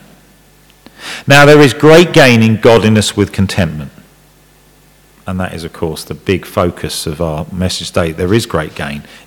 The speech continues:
in godliness with contentment. But there is this problem, isn't there, that we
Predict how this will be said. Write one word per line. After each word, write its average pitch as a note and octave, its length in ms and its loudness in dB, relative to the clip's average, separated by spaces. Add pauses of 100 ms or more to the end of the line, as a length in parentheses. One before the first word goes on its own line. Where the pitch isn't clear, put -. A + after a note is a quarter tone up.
(100)
in F#2+ 200 0
godliness F#2+ 800 0
with E2+ 480 -8
contentment. F2 640 -6 (1040)
But - 180 -4
there F#2+ 220 0
is F#2 160 -4
this F#2+ 100 -4
problem, E2 480 -2
isn't E2 260 -8
there, D#2 120 -10
that D2+ 200 -12
we F2 360 -6